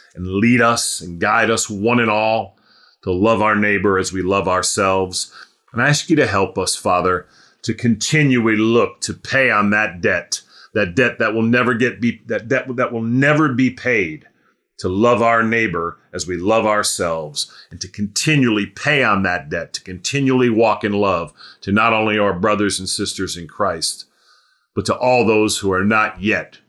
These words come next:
Christians as well. Lord Jesus, we worship you and we thank you and we praise you. Holy Spirit, we ask you to seal this message to our hearts now.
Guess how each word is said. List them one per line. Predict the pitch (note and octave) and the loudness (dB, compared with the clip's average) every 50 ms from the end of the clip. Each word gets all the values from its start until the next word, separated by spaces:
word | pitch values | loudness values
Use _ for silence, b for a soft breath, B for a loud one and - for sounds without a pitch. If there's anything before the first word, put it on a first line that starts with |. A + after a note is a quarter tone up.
| _ _ _ _ _ _ _ | _ _ _ _ _ _ _
Christians | - - A2+ G#2 - - - G2 F#2+ F#2 F2 E2 | -6 -2 -2 -2 -2 -2 -4 -6 -8 -8 -6 -6
as | F#2+ F2+ D2 D2+ | -6 -6 -6 -8
well. | D#2+ D#2 D2+ D2 C#2+ C#2+ - _ _ _ _ _ _ _ _ _ _ _ _ G2+ | -10 -10 -10 -10 -12 -14 -18 _ _ _ _ _ _ _ _ _ _ _ _ -2
Lord | A2 G#2 G2 F#2 | 0 0 0 0
Jesus, | G#2 G#2+ G#2 - G2 F#2 - - | -2 -4 -4 -4 -4 -8 -8 -8
we | G2+ G2 F#2 E2+ | -6 -8 -6 -4
worship | F2+ G2+ G#2+ G#2 - - A2 - - - | -2 -2 -2 0 -2 -4 -6 -6 -6 -6
you | G#2 G2+ F#2+ | -4 -4 -4
and | F#2+ F#2 | -4 -4
we | F#2+ G2 | -6 -6
thank | F#2 - - - F#2+ F2 F2+ E2 - - | -8 -8 -6 -2 -2 -2 -2 -4 -6 -10
you | F2 E2+ E2+ | -12 -12 -12
and | F2 F2+ | -10 -10
we | F#2+ F#2 | -10 -10
praise | - - - D#2+ D#2+ D#2+ D#2 D2+ | -10 -10 -10 -10 -10 -10 -12 -14
you. | E2 E2 | -14 -14
Holy | D#2+ - G2 G2+ G2+ G2 | -10 -8 -4 -4 -2 -4
Spirit, | - - - A2+ G#2+ G#2+ G2 - - B B B B B B B | -4 -4 -4 -2 -2 -2 -2 -4 -8 B B B B B B B
we | F#2 G2+ | -4 -4
ask | G2+ G2 - - | -4 -4 -4 -4
you | A2 G#2 | -4 -4
to | G2+ | -2
seal | - - - G#2+ G#2+ G2 | -4 -2 -2 -2 0 0
this | G#2+ G2+ - | -2 -2 -4
message | G2 G2 G2 F#2 - G2 F2 - - | -4 -4 -4 -4 -4 -6 -8 -8 -4
to | A2 G#2 | -2 -2
our | G2 F#2+ F2 | 0 0 -2
hearts | F#2 G2 G2+ - - - | -2 -4 -4 -4 -6 -10
now. | E2+ D#2 D2+ D2 D2+ D2 D2 | -10 -12 -12 -12 -14 -16 -18